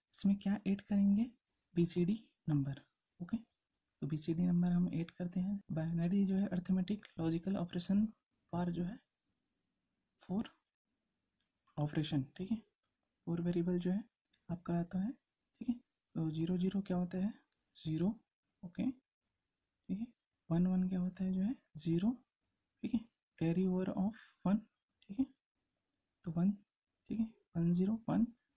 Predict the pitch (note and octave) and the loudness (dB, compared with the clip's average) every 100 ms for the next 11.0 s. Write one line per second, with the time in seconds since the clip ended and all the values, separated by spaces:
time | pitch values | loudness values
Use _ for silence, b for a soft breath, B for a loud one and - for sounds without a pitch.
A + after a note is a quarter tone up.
0 | - F3 F3 F#3 F#3 G#3+ - _ _ _ | 0 2 4 4 2 0 -4 _ _ _
1 | F3 F3 F#3+ F3+ - G#3+ F3 D#3+ F3 E3+ | -4 -2 -2 -4 -2 -4 -2 -2 0 2
2 | F#3+ B3 - _ F3+ A#3 - _ _ _ | 0 -2 -6 _ -10 -10 -10 _ _ _
3 | _ _ _ F3+ F3+ F#3 F#3+ B3+ _ _ | _ _ _ -4 -2 0 -2 -4 _ _
4 | _ - E3 F#3 F#3 F#3 A#3+ - - A3+ | _ -4 -2 0 2 2 -2 -6 -6 -2
5 | B3 - _ _ _ _ _ F3 F3+ F3+ | -2 -2 _ _ _ _ _ 4 6 6
6 | G#3 A#3 G3+ A#3+ - _ F3 F3 F3 F3 | 2 2 2 2 -2 _ -2 2 4 6
7 | F3 F3 - F3 F3 F3+ F3 - C4 - | 4 2 0 0 2 0 -4 -4 -6 -6
8 | _ _ - D3+ E3+ F3+ G3 F3 F#3 - | _ _ -10 -4 0 0 0 0 -4 -12
9 | _ _ - E3 E3 E3 E3 G#3+ F3+ B3 | _ _ -4 0 0 0 -2 -2 -4 -4
10 | - _ _ C#3+ - _ _ _ - A3+ | -8 _ _ -8 -8 _ _ _ -2 0